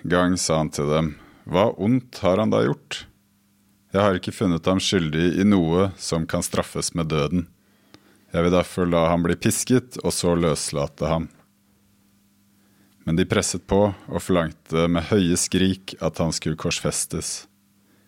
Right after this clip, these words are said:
Og skriket deres fikk overtaket. Da felte Pilatus dommen. Det skulle bli som de krevde.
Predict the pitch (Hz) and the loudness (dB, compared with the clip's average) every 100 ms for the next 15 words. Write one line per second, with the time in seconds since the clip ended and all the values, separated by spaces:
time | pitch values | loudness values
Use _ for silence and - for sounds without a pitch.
0 | _ _ - 92 - 92 95 104 90 90 | _ _ -10 -6 0 0 0 2 2 4
1 | 92 - - - 78 - - 87 71 67 | 2 -2 -6 -6 -8 -8 -4 -2 -2 -4
2 | 78 71 - 87 - _ _ _ _ _ | -4 -6 -8 -12 -12 _ _ _ _ _
3 | _ _ _ _ _ _ _ _ _ _ | _ _ _ _ _ _ _ _ _ _
4 | - 95 - 80 - 76 73 78 71 - | 0 0 0 -4 -4 -8 -4 -2 -2 -4
5 | 73 - 69 67 71 80 - - _ _ | -10 -6 -4 -2 -2 -6 -8 -20 _ _
6 | _ _ _ _ - 76 - 80 80 78 | _ _ _ _ -10 -8 -4 -2 -2 0
7 | 92 107 - - 92 87 92 85 69 73 | 2 2 -2 0 0 0 2 0 -2 -8